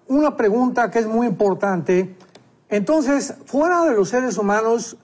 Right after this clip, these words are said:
¿qué dice la Biblia acerca de si hay otras criaturas en el universo? Y la Biblia nos habla claramente de cinco tipos o cuatro tipos de criaturas o entidades espirituales que son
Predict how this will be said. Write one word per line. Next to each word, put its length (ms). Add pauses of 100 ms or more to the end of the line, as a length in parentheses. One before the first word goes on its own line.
(140)
¿qué 160
dice 240
la 120
Biblia 320
acerca 560 (400)
de 160
si 160
hay 280
otras 440
criaturas 640
en 100
el 60
universo? 540 (520)
Y 100
la 120
Biblia 300
nos 200
habla 320
claramente 840 (560)
de 440 (120)
cinco 560
tipos 480
o 120
cuatro 460
tipos 340
de 120
criaturas 720
o 140
entidades 640
espirituales 840 (500)
que 120
son 340